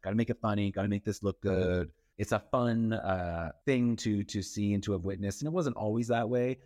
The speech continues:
I think back in the day, I was trying to put on a bit more of a character until I just realized, like, "Oh, no, no, no.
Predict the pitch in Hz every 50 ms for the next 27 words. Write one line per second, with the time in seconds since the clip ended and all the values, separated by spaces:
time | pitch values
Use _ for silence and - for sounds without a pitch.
0 | - _ - - 95 - 117 104 107 104 101 - 104 98 92 95 95 92 85 87
1 | 90 87 90 - - - 95 92 92 90 - - 98 92 90 90 90 82 90 92
2 | - - 90 90 87 85 90 - - 95 92 92 - - 92 90 87 87 - 85
3 | 80 73 78 - - 82 80 76 71 71 71 69 - - 73 73 - - - 82
4 | 76 - - - - - -